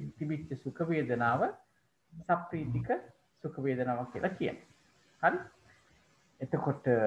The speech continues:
මීටත් අමතරව මේ මූල ටීකාවේ කියනවා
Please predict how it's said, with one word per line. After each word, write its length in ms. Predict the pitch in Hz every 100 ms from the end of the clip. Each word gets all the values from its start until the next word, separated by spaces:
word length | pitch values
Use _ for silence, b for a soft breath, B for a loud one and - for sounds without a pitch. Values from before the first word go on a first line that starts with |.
| 107
මීටත් 280 | 104 135 147 170 - -
අමතරව 580 | 123 220 247 143 101 147 247
මේ 200 | 254 120 113
මූල 300 | 123 156 190
ටීකාවේ 880 | 165 - 139 190 190 202 175 127 104 - _
කියනවා 520 | _ 123 117 104 147